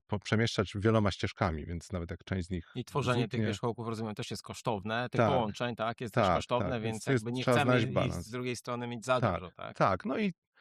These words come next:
Speaker 1: dokładnie, ale z drugiej strony możemy na przykład chronić niektóre wierzchołki i, i wtedy być może nie musimy mieć tak dużo połączeń. I, no, rzeczywiście można, mm, to, tam w jednym artykule badaliśmy coś takiego i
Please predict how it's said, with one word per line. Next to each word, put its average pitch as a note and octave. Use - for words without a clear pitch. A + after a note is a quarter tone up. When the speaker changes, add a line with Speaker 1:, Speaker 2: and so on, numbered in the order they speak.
Speaker 1:
dokładnie, B2+
ale F3+
z G#3+
drugiej G#3
strony F3+
możemy D3
na B2+
przykład -
chronić G2+
niektóre F2+
wierzchołki G#2+
i, F#2+
i B2+
wtedy C3
być A#2
może B2
nie A#2
musimy A#2
mieć G#2+
tak G2+
dużo G2+
połączeń. G2+
I, F2+
no, F#2
rzeczywiście G2
można, E2+
mm, G#2
to, -
tam E2+
w F2
jednym E2+
artykule F2
badaliśmy F2
coś -
takiego G#2
i F#2